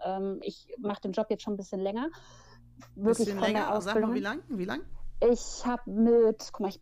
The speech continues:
Speaker 1: bin jetzt dreiunddreißig, ich hab mit sechzehn bin ich ins F S J gegangen, darüber in die Ausbildung, hab dann eben auf verschiedenen Stationen gearbeitet, also, und in der Zeit hab ich das Gefühl, dass du jeden Tag halt Neues lernst. Je nachdem, welchen Kollegen du k-, kennenlernst,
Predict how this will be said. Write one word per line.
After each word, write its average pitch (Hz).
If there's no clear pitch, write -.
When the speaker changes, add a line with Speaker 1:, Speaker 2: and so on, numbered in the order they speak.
Speaker 1:
bin 233
jetzt 233
dreiunddreißig, 202
ich -
hab 226
mit 220
sechzehn 262
bin 247
ich -
ins 220
F -
S 226
J 277
gegangen, 277
darüber 233
in 208
die 208
Ausbildung, 233
hab 208
dann 220
eben 208
auf 196
verschiedenen 196
Stationen 247
gearbeitet, 202
also, 196
und 214
in 214
der 226
Zeit -
hab 214
ich 202
das -
Gefühl, 233
dass 220
du 214
jeden 214
Tag 208
halt -
Neues 190
lernst. 175
Je 233
nachdem, 233
welchen 233
Kollegen 226
du 202
k-, -
kennenlernst, 220